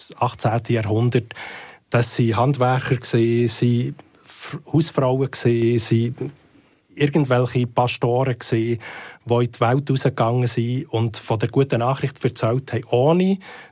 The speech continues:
dass sie einen kulturverändernden Ansatz gerade von Anfang an oder, äh,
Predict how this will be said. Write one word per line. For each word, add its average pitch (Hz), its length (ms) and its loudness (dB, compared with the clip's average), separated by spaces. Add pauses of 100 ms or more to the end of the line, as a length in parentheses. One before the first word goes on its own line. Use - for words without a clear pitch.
dass 131 220 0
sie 135 80 2
einen 127 80 0
kulturverändernden 131 1080 2
Ansatz 113 480 -2
gerade 107 220 -2
von 107 140 -4
Anfang 104 260 0
an 104 120 0
oder, 110 520 -2
äh, 113 40 -10